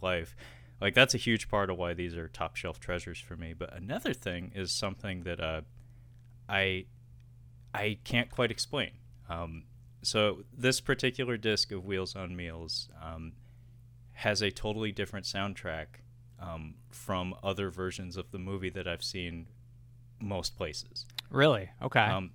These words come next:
Speaker 1: so when I, when I look up clips from this movie, almost all of them have a totally different soundtrack because the international version of the movie was called, uh, Spartan X <laughs> for whatever
Speaker 2: Hmm.
Speaker 1: the fuck reason. <laughs> Um, makes about as much sense as Wheels on Meals, but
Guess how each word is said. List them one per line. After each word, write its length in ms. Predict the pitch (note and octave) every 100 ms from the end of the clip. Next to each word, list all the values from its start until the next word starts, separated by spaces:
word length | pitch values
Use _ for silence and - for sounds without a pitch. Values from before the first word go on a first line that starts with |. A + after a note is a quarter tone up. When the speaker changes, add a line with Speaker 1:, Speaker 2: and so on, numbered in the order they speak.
| -
Speaker 1:
so 240 | - A#2
when 240 | A2+ C3 B2+
I, 80 |
when 260 | A#2+ G#2 A2+
I 80 | A2+
look 280 | G#2+ A#2+ A#2
up 220 | G#2+ -
clips 360 | - D3 -
from 180 | - G#2+
this 240 | G2 F2+ -
movie, 520 | C#3 D3+ E2 E2 E2+ - - - - - -
almost 400 | A2 A2 - F#2
all 200 | G#2+ G#2+
of 100 | -
them 140 | G#2
have 200 | E2+ G2
a 60 | F#2
totally 420 | - F#2 F#2+ F#2+
different 280 | F#2 - E2+
soundtrack 480 | A2+ A2+ A2+ F#2 -
because 320 | F2+ - F#2
the 100 | F2
international 600 | F#2 G#2+ G2 G2 - F#2+
version 400 | F2 G2 F#2 F#2+
of 80 | F2+
the 100 | F2
movie 460 | F2 F2+ F2 E2+ E2 -
was 160 | E2
called, 380 | - F#2 E2+ D#2
uh, 240 | D#2+ D2+
Spartan 560 | D2+ - F#2+ F#2 E2+ E2
X 440 | D#2+ F2+ - - - - - - - - -
<laughs> 40 | - G#2 -
for 220 | - F2+
whatever 340 | F2+ B2+ A2+
Speaker 2:
Hmm. 60 | -
Speaker 1:
the 40 | A#2
fuck 220 | - C#3+
reason. 580 | C3+ C#3+ - G3 D#3 C#3 - -
<laughs> 140 | - A2 -
Um, 280 | D3 A#2 G2+ - -
makes 260 | C3 C3+
about 240 | B2 A#2 G#2+
as 120 | G2+
much 200 | G#2+ -
sense 280 | - F#2 -
as 160 | E2
Wheels 240 | F2+ E2 D#2+
on 160 | E2
Meals, 300 | E2 E2+ - -
but 160 | F#2+